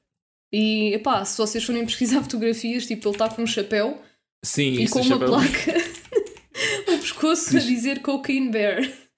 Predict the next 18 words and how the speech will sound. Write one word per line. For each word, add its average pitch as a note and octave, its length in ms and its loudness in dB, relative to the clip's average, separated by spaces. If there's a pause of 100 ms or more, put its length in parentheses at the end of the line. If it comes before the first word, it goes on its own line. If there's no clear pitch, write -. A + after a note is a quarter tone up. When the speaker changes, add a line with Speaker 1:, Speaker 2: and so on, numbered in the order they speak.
(600)
Speaker 2:
Lindo. A#2 440 -6 (1120)
Speaker 1:
Epá, - 480 -2
já, E4+ 220 -4
já G4+ 160 0
viste F#4+ 320 0
este C4 320 -2
urso, - 240 -6
tipo, - 280 -8 (1300)
é, D4 640 -2
fez D4 280 0
pique - 380 0 (680)
na B3+ 140 4
vida C4+ 280 0
de C#4 60 -4
qualquer D#4 480 0
animal D#4 260 0
selvagem, E4 540 -2
man. F#3 300 -8